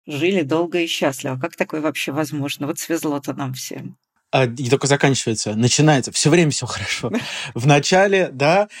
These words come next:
Speaker 2: а, м-, матушка варила медовое варенье, я, облизывая, смотрел на шипучие пенки. И уже счастье. И потом, да,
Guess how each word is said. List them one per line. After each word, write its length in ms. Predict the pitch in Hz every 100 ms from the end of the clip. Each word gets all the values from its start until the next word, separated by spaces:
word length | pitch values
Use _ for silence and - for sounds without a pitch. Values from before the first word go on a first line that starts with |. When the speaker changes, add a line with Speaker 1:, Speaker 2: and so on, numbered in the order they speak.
| -
Speaker 2:
а, 300 | 143 139 147
м-, 420 | 156 165 143 160
матушка 560 | 151 147 147 165 - 151
варила 500 | 147 160 160 147 143
медовое 340 | 139 139 151 147
варенье, 360 | 147 156 175
я, 160 | 147 147
облизывая, 520 | 127 135 143 139 135
смотрел 400 | - 117 110 135
на 80 | 127
шипучие 480 | 127 113 139 131 117
пенки. 500 | 117 104 101 107 -
И 100 | 131
уже 240 | 139 160
счастье. 600 | 147 135 117 98 - 104
И 40 | 117
потом, 380 | 135 143 226 175
да, 220 | 180